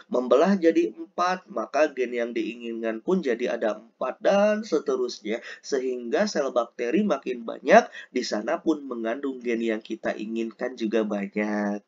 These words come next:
gitu ya. Artinya tahap terakhir adalah perbanyakan gen yang diinginkan ketika sel bakteri membelah secara alamiah, gitu ya. Nah, setelah itu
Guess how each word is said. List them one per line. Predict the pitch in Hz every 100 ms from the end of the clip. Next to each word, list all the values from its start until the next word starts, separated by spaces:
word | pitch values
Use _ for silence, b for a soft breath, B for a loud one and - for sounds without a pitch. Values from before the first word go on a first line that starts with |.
| -
gitu | - 139
ya. | - B B
Artinya | 104 101 - 185 190 160 -
tahap | 117 117 -
terakhir | 101 117 131 170 113
adalah | 107 113 180 B B -
perbanyakan | 127 127 117 113 107 110 110
gen | 135 165
yang | 151 135
diinginkan | 123 110 107 101 - 135 170 190 185
ketika | 127 - 110 - 104 110
sel | - - 135 165 175 185 b b
bakteri | - 113 - 113 117 143
membelah | 131 113 107 107 127 -
secara | 110 110 104 110 156 - -
alamiah, | 107 104 98 107 104 101 101 - _ _
gitu | 104 120 147
ya. | B B B - -
Nah, | 113 160 175 147 135
setelah | 160 - 135 123 127
itu | 104 - 101 110 135 156 196